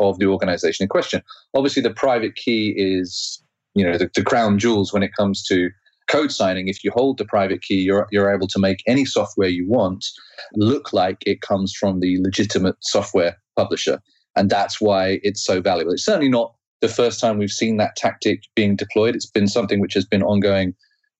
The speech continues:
actually for many years. We've seen, you know, malicious or fake software being signed by stolen or leaked legitimate keys. But it's, I guess, a,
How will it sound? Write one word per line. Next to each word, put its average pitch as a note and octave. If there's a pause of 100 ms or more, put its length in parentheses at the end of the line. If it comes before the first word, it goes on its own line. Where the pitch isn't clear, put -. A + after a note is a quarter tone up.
actually A2
for G#2+
many G#2+
years. G#2+
We've F2+
seen, F#2+ (100)
you -
know, - (300)
malicious A2
or F2+
fake G#2
software G2+
being F#2+
signed G#2
by F#2 (300)
stolen G#2+
or G2
leaked G2
legitimate G2
keys. - (300)
But A#2
it's, - (160)
I A#2+
guess, C3+
a, A2